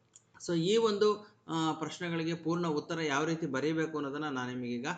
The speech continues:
ತೋರಿಸ್ತಾ ಹೋಗ್ತಾ ಇದ್ದೀನಿ. So, ಮೊದಲನೇ ಒಂದು, ಆ, ಪ್ರಶ್ನೆಯಲ್ಲಿ ನಾವು ನೋಡಿದಾಗ ವೃತ್ತದ ಅತ್ಯಂತ ದೊಡ್ಡ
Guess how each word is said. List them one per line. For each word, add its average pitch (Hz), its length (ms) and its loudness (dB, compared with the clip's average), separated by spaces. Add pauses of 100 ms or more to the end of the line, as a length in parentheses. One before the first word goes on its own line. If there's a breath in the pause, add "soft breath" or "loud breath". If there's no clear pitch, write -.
(300 loud breath)
ತೋರಿಸ್ತಾ 127 340 -4
ಹೋಗ್ತಾ 120 300 -4
ಇದ್ದೀನಿ. 127 460 -6 (100)
So, 202 80 -4
ಮೊದಲನೇ 233 420 0
ಒಂದು, 233 640 4 (120)
ಆ, 170 280 0
ಪ್ರಶ್ನೆಯಲ್ಲಿ 175 560 -2
ನಾವು 170 520 -2
ನೋಡಿದಾಗ 170 360 0 (360 loud breath)
ವೃತ್ತದ 233 360 4
ಅತ್ಯಂತ 208 500 0
ದೊಡ್ಡ 165 360 0